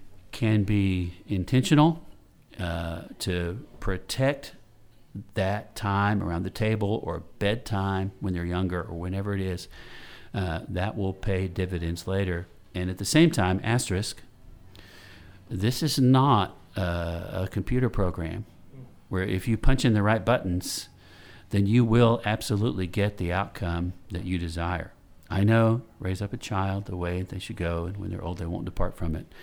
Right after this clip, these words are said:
I don't think even that is meant to be foolproof. So, uh, people ask me sometimes, "So your children are all in their thirties, you're no longer raising kids." I say, "Yeah, now I'm raising adults."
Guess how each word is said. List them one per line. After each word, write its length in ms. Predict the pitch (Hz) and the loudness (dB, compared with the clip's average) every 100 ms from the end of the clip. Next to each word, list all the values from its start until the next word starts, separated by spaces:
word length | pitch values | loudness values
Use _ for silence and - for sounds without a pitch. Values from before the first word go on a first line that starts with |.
| - - - - - - | -20 -20 -20 -20 -20 -10
I 100 | 95 | -6
don't 240 | 98 - | -6 -4
think 240 | 104 104 | -2 -2
even 480 | 104 95 92 90 92 - | 0 -2 0 -2 -4 -6
that 580 | 98 117 143 - - - - | 0 2 4 0 -6 -18 -8
is 600 | 95 90 90 - - - | -6 -4 -6 -8 -10 -10
meant 280 | 190 98 101 | -4 -4 -2
to 100 | 104 | -4
be 280 | 90 87 92 - | -2 -2 -4 -8
foolproof. 640 | - 98 98 107 - - - - - - - - | -6 -4 -4 -8 -10 -14 -18 -16 -16 -18 -20 -16
So, 520 | - 104 98 98 98 - - | -4 -2 0 0 -4 -8 -14
uh, 240 | 95 92 - - - - - - - - - - - - | -14 -12 -16 -16 -16 -18 -18 -20 -20 -20 -20 -20 -20 0
people 520 | - 120 98 90 85 - | 2 4 2 0 -4 -6
ask 320 | 98 107 - | -4 -4 -4
me 120 | 104 92 | -6 -6
sometimes, 640 | 101 95 - 92 90 92 | -6 -6 -4 -2 -2 -4
"So 400 | - 160 131 107 | 2 6 6 6
your 260 | 110 98 92 | 4 0 -4
children 460 | - 127 107 92 | -2 0 0 0
are 100 | 92 | 0
all 160 | 95 98 | 0 2
in 80 | 85 | 0
their 100 | 85 | -2
thirties, 720 | 117 110 107 104 98 - - - | 2 4 4 4 2 -2 -10 -12
you're 160 | - 98 | -8 -4
no 160 | 92 92 | -4 -2
longer 540 | 92 95 90 87 85 | -2 -2 0 -2 -2
raising 320 | 87 90 92 | -2 -2 -2
kids." 340 | - 139 113 - | -2 0 -2 -2
I 100 | 87 | -6
say, 180 | - 92 | -4 -6
"Yeah, 280 | 101 - | -4 -4
now 180 | 101 104 | -2 -2
I'm 80 | 98 | 0
raising 280 | 95 95 98 | -2 0 -2
adults." 500 | 98 123 - - | -2 -4 -6 -14